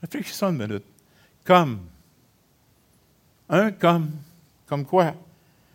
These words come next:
Afin que tous soient un, comme toi, Père,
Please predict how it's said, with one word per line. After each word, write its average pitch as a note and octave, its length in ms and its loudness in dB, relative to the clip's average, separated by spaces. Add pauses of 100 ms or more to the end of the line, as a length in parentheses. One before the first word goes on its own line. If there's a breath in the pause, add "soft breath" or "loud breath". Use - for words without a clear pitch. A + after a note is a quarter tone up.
(160)
Afin G3+ 360 2
que F3 200 0
tous A3+ 220 0
soient D#3 380 2
un, F#3+ 240 0
comme G3 540 6
toi, G3+ 400 6
Père, G3+ 540 4